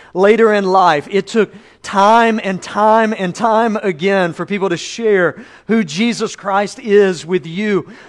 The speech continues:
before your eyes were finally open and you responded by faith, trusting in Jesus for salvation. Christian, I want to remind you that the people that you interact with on a daily basis, that you work with, that you go to school with,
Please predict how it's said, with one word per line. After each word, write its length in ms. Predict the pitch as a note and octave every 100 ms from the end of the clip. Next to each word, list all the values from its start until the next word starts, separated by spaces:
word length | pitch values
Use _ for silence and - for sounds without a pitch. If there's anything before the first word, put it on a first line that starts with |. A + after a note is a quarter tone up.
| -
before 520 | G3+ - - A#3+ A3
your 240 | F#3 F#3+ E3+
eyes 340 | F#3+ F#3+ F#3
were 100 | F#3+
finally 520 | - G#3+ F#3 F3 E3
open 400 | G3 F#3 F#3 D#3+
and 120 | D3+
you 100 | D#3
responded 680 | D#3 C#3+ - G3 D#3+ D#3 C#3
by 160 | C3+ C3
faith, 480 | - E3 C#3+ C3 - _ _ -
trusting 460 | E3 D3 - C#3+
in 180 | C3 C3
Jesus 720 | A#2 D#3 D3+ C3 C3 A#2 - _ _ _ _
for 120 | D3+
salvation. 880 | - E3+ C#3 C3+ C#3 C3 - G3+ F#2 _ _ _ _ _ _
Christian, 360 | G#3 G#3 A#3 G#3+
I 100 | A3
want 160 | A#3+
to 40 | A#3
remind 580 | F#3 E3+ D#3+ F#3+ F3+
you 140 | D3+ D#3
that 220 | E3 F3
the 40 |
people 360 | F3 G3+ A3 A#3
that 160 | F#3+ E3+
you 240 | F#3 A3
interact 680 | G3 G#3+ G#3 E3 E3 G3 -
with 460 | F3+ G3 G3 G3 - - -
on 180 | F#3+ F#3
a 80 |
daily 520 | E3 C3+ F#3 G#3+ G#3 F#3+
basis, 420 | E3 D#3 D3+ C3+
that 240 | F#3 -
you 160 | G3+ G#3
work 300 | F3+ G#3 G#3
with, 180 | G#3+ F3
that 220 | F3 G#3
you 60 |
go 140 | G#3 G3
to 120 | D#3
school 400 | - - A3 G#3+
with, 360 | G3+ G#3 G3